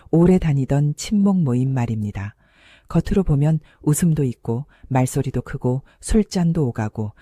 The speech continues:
참 화기애애해 보입니다. 그런데 그 자리에 다녀온 뒤 여러분 마음은 정말 편안해지셨습니까? 집에 돌아와 혼자 앉았을 때 괜히 마음이 허전해지고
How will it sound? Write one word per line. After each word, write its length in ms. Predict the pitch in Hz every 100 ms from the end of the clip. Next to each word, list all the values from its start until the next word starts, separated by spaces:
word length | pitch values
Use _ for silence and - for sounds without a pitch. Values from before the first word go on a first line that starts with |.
| _ -
참 340 | - 147 139 - -
화기애애해 840 | - 254 220 180 139 127 135 139
보입니다. 640 | 123 117 101 101 101 95 - _ _
그런데 400 | - 147 143 139 - - _
그 160 | -
자리에 300 | 170 165 165
다녀온 420 | 156 147 135 123 120
뒤 240 | 120 110 - - -
여러분 420 | 139 147 147 156
마음은 400 | 143 131 131 139
정말 520 | 139 143 131 135 139 135
편안해지셨습니까? 1400 | - 185 170 143 139 139 - 131 - 107 101 98 95 _ _ _ _ _ - -
집에 280 | - 170 190
돌아와 580 | 180 156 147 147 143 147 - -
혼자 300 | - 202 202
앉았을 440 | 156 139 135 127 117
때 300 | - 131 120
괜히 320 | - 156 147
마음이 380 | 147 131 131 139
허전해지고 840 | 147 202 190 170 147 110 - 120